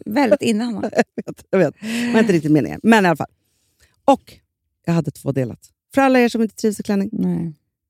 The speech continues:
Speaker 2: Klänning är inte alltid snyggt på det sättet. Tvådelat är geni. För då kan du ha, då har du kontroll.
Speaker 1: Ja, och det blir oftast rätt i, eh, för kroppsfördelningen.
Speaker 2: Exakt
Speaker 1: Mm.
Speaker 2: så.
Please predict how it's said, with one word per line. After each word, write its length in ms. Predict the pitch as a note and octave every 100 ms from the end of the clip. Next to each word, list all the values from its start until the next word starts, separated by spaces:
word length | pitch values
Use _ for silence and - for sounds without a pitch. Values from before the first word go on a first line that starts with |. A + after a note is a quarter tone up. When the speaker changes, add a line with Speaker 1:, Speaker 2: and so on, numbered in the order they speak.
| _
Speaker 2:
Klänning 320 | E4 C4 C#4
är 40 | D4+
inte 160 | D4
alltid 360 | G#3 E3+ E3+ D#3+
snyggt 580 | - - D3+ B2+ _ -
på 80 | -
det 160 | D3+ C3+
sättet. 340 | D#3+ - A#2 _ _ _ _ -
Tvådelat 480 | B3 A3 A3 G#3 -
är 200 | E3+ E3 - _
geni. 360 | F#3 F3+ E3+ C3+ _ -
För 60 |
då 100 | A3+
kan 140 | G#3+ A3
du 60 |
ha, 120 | A3+ G#3+
då 120 | D4
har 100 | B3
du 60 |
kontroll. 400 | - B3+ - E4+ - _ _ _ - _
Speaker 1:
Ja, 200 | A#3+ C4+
och 100 | -
det 100 | A3+
blir 280 | G#3+ B3+ B3
oftast 360 | B3 - A#3 -
rätt 500 | A3+ A3+ - - -
i, 300 | F#3+ F3+ F#3 - -
eh, 300 | - - -
för 120 | -
kroppsfördelningen. 800 | B3 G#3 - G#3+ B3 F#3 - F3
Speaker 2:
Exakt 520 | - - - - - -
Speaker 1:
Mm. 120 | G3 - _
Speaker 2:
så. 220 | - A#2